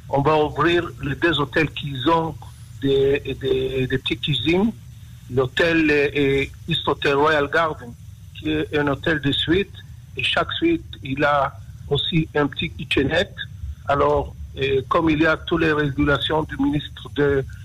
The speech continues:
de Santé, alors ça va être plus facile. Il donnerait tous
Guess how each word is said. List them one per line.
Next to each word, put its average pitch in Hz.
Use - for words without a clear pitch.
de 135
Santé, 190
alors 139
ça 147
va 151
être -
plus 180
facile. 185
Il 113
donnerait 156
tous 180